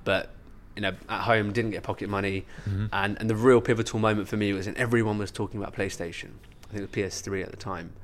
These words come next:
Speaker 1: Showing my age a bit now, but P S three at the time, and I didn't have, we didn't, we couldn't afford to buy it. My parents couldn't afford to buy it, and I was tempted to get one. So my way of getting one, that was my strong desire at the time,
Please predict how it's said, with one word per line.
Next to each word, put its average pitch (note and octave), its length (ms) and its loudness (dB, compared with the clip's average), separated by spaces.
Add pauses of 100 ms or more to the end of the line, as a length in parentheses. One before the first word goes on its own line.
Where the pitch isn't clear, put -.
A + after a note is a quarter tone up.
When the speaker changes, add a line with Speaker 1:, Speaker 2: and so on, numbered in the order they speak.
(800)
Speaker 1:
Showing G2 240 -4
my F#2+ 100 -2
age B2+ 180 -2
a F2+ 40 -4
bit - 120 -8
now, G#2 300 -6
but - 80 -12
P A#2 120 6
S G2 120 4
three A2+ 140 8
at - 60 2
the - 60 -2
time, G#2+ 360 2 (140)
and G#2 440 0 (760)
I A2 640 6 (300)
didn't C3+ 200 8
have, A#2 300 4
we B2+ 100 6
didn't, C3 140 8
we A#2+ 40 2
couldn't A#2 180 4
afford G#2+ 240 0
to G#2+ 60 -10
buy G#2 160 2
it. G2 40 0
My G2 80 -4
parents A2 260 4
couldn't G2 140 0
afford G#2 200 0
to G#2 80 -8
buy G2+ 260 6
it, G2+ 120 2
and A2 100 -4
I G#2+ 60 4
was G#2+ 220 -2
tempted A2 200 -6
to G#2+ 80 -6
get A#2 140 6
one. F#2 220 -4
So G2+ 380 2
my A#2 260 6
way A2+ 260 8
of G#2 120 2
getting G#2+ 260 4
one, A2+ 180 4
that A#2 100 4
was G2+ 120 -2
my G2+ 120 2
strong A2+ 360 4
desire G2+ 280 4
at - 80 -2
the G2 60 -4
time, A2 320 -2